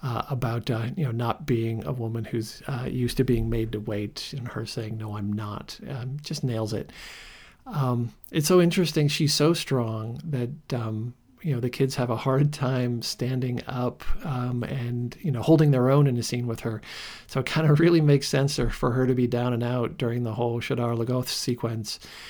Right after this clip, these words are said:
Um, it gives the kids a chance to shine, um, and, you know, without, uh, her calling everyone's attention over to her. Anyway, enough about Moiraine for now.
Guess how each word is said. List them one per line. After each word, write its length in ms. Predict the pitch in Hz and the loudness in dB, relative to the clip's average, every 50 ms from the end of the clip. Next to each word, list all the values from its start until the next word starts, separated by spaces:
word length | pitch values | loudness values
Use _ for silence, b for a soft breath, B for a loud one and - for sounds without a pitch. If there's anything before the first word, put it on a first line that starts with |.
| b b b b - | b b b b -8
Um, 380 | 139 123 120 117 113 117 117 - _ _ | -6 -6 -4 -4 -6 -6 -8 -12 _ _
it 160 | - 143 147 | -8 -6 0
gives 220 | - 139 113 117 | 2 0 2 2
the 80 | 120 120 | -2 -2
kids 260 | - - 120 113 120 | 0 -2 -2 -2 -2
a 60 | 110 | -6
chance 320 | - - - 110 110 - - | -6 -6 -6 -6 -8 -8 -6
to 80 | - | -6
shine, 640 | 110 - - 120 113 101 98 98 101 101 101 110 - b b b b b b b b b _ | -4 -4 -4 -4 -6 -6 -6 -8 -8 -8 -8 -10 -12 b b b b b b b b b _
um, 400 | 196 143 123 117 110 101 101 107 - _ _ _ _ _ _ - - | -10 -10 -8 -8 -8 -8 -10 -12 -14 _ _ _ _ _ _ -8 -4
and, 720 | 147 131 123 120 117 113 107 110 107 107 104 - - - _ _ _ _ _ - | -4 -4 -2 -4 -4 -4 -2 -2 -2 -4 -4 -8 -12 -16 _ _ _ _ _ -6
you 100 | - 139 | -4 -4
know, 120 | 117 107 | -4 -4
without, 480 | 104 104 123 139 - 143 127 120 120 - - _ - - - | -4 -2 -4 0 2 2 2 2 0 -4 -10 _ -18 -8 -4
uh, 100 | 151 135 | -4 -4
her 640 | 117 - - 120 117 120 117 117 113 113 113 104 131 - - - - | -4 -2 -2 0 0 2 0 0 0 0 -2 -4 -6 -10 -14 -12 -12
calling 480 | - - 147 131 123 123 117 113 117 117 | -4 -2 -2 -2 -2 -2 -4 -4 -4 -4
everyone's 420 | - 127 127 117 120 113 110 104 | -4 -4 -4 -4 -4 -6 -6 -6
attention 480 | - 107 - - 110 110 - - 127 - - | -6 -6 -6 -6 -8 -6 -6 -8 -8 -8 -8
over 200 | 113 110 120 120 | -8 -8 -8 -8
to 60 | - | -10
her. 280 | 117 - - 120 117 - _ _ b b b b b b b b b b b b b b _ - | -10 -10 -10 -12 -12 -14 _ _ b b b b b b b b b b b b b b _ 4
Anyway, 280 | 170 165 147 135 139 - - | 6 6 8 6 4 2 2
enough 220 | 180 175 180 165 | 2 2 4 4
about 320 | 196 175 151 151 147 127 143 | 4 6 6 6 6 6 4
Moiraine 320 | 147 139 131 135 135 127 | 2 2 2 2 0 0
for 140 | - - 131 | 0 0 0
now. 360 | 131 131 127 127 127 123 | 0 2 4 2 2 2